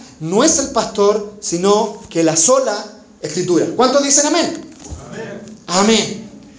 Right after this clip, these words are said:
Speaker 1: El problema de muchos cristianos es que no entienden los principios de Dios, gracias hermano, no entienden los principios de Dios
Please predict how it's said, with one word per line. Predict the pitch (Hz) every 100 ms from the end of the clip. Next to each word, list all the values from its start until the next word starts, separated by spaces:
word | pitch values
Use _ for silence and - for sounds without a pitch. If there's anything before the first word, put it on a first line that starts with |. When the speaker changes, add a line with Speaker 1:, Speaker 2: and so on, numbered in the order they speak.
| - - 269 285 302 294 - - - - - - - -
Speaker 1:
El | 220
problema | 220 240 240 285 330 285 254
de | 233
muchos | 226 277 381 - 320
cristianos | 233 - 233 269
es | 285
que | 262
no | 262
entienden | 240 - 285 359 254 214
los | 196
principios | - 185 180 - 359 - 233 208
de | 180
Dios, | 165 170 170 - - 160
gracias | 165 175 180 160
hermano, | 151 147 160 233
no | 247
entienden | 226 254 262 262
los | 247
principios | - 196 185 165 320 349 262 214
de | 190
Dios | 196 220 226